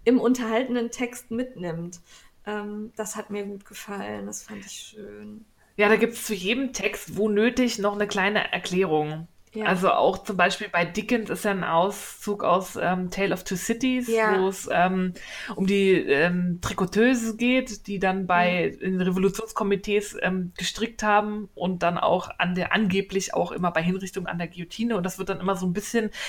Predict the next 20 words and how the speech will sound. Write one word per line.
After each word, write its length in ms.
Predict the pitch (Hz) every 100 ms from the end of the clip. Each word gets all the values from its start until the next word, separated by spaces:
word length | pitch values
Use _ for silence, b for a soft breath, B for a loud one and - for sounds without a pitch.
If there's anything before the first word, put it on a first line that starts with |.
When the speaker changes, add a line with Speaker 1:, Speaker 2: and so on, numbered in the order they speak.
| B
Speaker 2:
ganz 300 | 214 302 -
knapp, 280 | - 226 -
aber 200 | 180 202
präzise 520 | 202 185 214 208 202
eingeordnet. 720 | 165 175 175 151 151 156 - - - -
Gerade 260 | 175 196
wenn's 160 | 190 185
Speaker 1:
Ja. 60 | 226
Speaker 2:
Ausschnitte 420 | 220 233 220 208
aus 180 | 190 -
Romanen 400 | 185 185 214 226
sind, 280 | 214 214 196
dann 280 | 185 175
wird 140 | 185 190
man 80 | 180
kurz 200 | 220 220
in 80 | 180
die 80 |
Szene 300 | 180 226 233
eingeführt, 640 | 202 208 220 220 220 226 -